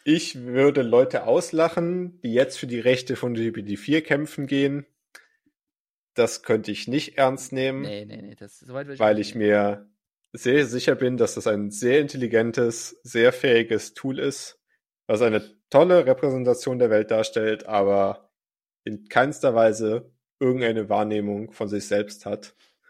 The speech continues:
Speaker 2: Auch das ist aber auch nicht der Au-, der, der entscheidende Faktor, um irgendwie Rechte zugestanden bekommen, zu bekommen, weil die Delfinarten, die sich selbst irgendwie wahrnehmen können, wo man sagt, das könnten Ansätze von Bewusstsein sein, die haben ja auch keine Menschenrechte oder keine Delfinrechte oder so.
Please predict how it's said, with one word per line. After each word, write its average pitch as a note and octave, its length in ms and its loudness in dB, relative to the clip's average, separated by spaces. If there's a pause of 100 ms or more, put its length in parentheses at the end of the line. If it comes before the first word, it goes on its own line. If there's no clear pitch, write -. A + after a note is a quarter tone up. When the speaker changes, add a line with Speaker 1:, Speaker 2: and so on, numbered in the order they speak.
(380)
Speaker 2:
Auch C3 140 -4
das D3+ 320 -2
ist D3+ 120 -8
aber - 200 -4
auch B2+ 140 -2
nicht D#3+ 220 -8
der - 120 -6
Au-, - 200 -8
der, A#2 400 -4
der A#2 240 -12
entscheidende C3+ 460 -8
Faktor, - 420 -6
um B2+ 160 -8
irgendwie A#2+ 520 -8
Rechte C3+ 420 -6
zugestanden B2 440 -8
bekommen, B2+ 680 -10
zu C#3 120 -12
bekommen, C3+ 340 -6
weil A#2+ 120 4
die A#2+ 180 -14
Delfinarten, B2+ 720 -2
die A#2+ 80 -8
sich A#2+ 180 -12
selbst B2+ 320 -6
irgendwie B2 300 -8
wahrnehmen B2+ 260 -4
können, C3+ 340 -8
wo B2+ 100 -8
man A#2 260 -6
sagt, B2 280 -6
das - 240 -8
könnten B2+ 280 -8
Ansätze A#2+ 300 -8
von A#2+ 160 -8
Bewusstsein A#2+ 360 -10
sein, B2 160 -4
die A2 100 -6
haben G#2+ 160 -4
ja - 100 -8
auch - 200 -8
keine G#2+ 220 -4
Menschenrechte A2 480 -12
oder F#2+ 160 -8
keine G#2 180 -12
Delfinrechte G#2+ 760 -6
oder G#2+ 200 -8
so. - 80 -20